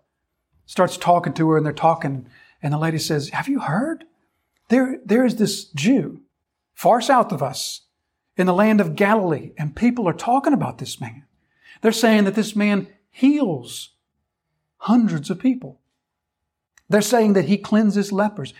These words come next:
They're saying that he casts out demons. They're saying that his words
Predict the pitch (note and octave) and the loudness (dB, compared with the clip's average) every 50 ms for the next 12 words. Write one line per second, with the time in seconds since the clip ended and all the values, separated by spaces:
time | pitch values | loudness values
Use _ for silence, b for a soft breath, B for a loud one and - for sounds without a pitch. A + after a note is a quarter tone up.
0 | b b b - G#3 G3+ - - - A3 A3+ A3+ A3 G#3 F#3+ D#3 G3 F#3 - - | b b b 0 0 0 0 0 2 2 4 4 2 2 2 0 -2 -4 -4 -6
1 | A3 G#3 G3+ G3+ - - G3+ F#3 F#3 D3 D3+ G#3+ G#3+ F#3 D3+ C#3 B B B B | -4 -4 -4 -4 -4 -4 -4 -4 -4 -2 0 0 0 0 0 -4 B B B B
2 | B B B F3 G3+ G#3 G#3 - - - A#3 B3+ C4+ C4 A#3 G#3+ F#3+ F#3+ F3+ - | B B B 0 0 0 0 0 0 2 2 2 2 2 2 2 0 0 -2 -4
3 | - - _ - G#3 G#3+ E3+ E3+ E3+ E3 F#3 G3 A#3+ C#4 C#4 A#3+ G3 D3+ B2+ A#2 | -8 -20 _ 0 0 0 0 0 -4 -6 -2 0 2 4 4 4 4 2 -2 -6
4 | B2+ C#3 - - - - | -10 -14 -14 -16 -16 -18